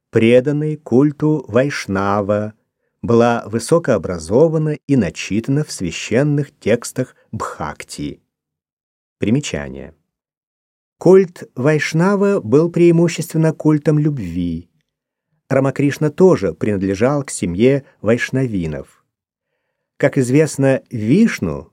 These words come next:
прежде бог солнца, основал свое владычество над миром еще благодаря своим превращениям,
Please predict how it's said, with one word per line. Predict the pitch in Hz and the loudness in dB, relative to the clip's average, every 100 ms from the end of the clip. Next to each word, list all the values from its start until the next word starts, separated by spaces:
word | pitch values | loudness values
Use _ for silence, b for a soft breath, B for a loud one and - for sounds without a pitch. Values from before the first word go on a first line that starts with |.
| _ | _
прежде | 110 120 95 90 90 | 2 4 2 -4 -2
бог | 107 90 | 0 -2
солнца, | - - 95 73 - - - _ _ _ | -4 -2 -2 -2 -10 -14 -14 _ _ _
основал | - - 113 170 180 | -6 0 0 0 -2
свое | - 104 151 139 | -2 2 2 2
владычество | 98 82 143 120 - 101 | 0 0 -2 -2 -8 -6
над | 82 76 | -6 -4
миром | 95 170 156 117 b b | -2 0 0 -2 b b
еще | - 107 - 131 123 | -6 -4 2 2 4
благодаря | 120 113 110 120 123 | 2 0 2 2 0
своим | - 110 120 117 | -2 2 2 0
превращениям, | - 117 113 110 - - 123 160 143 92 73 71 | 0 0 0 -4 -6 -4 0 2 2 0 -4 -12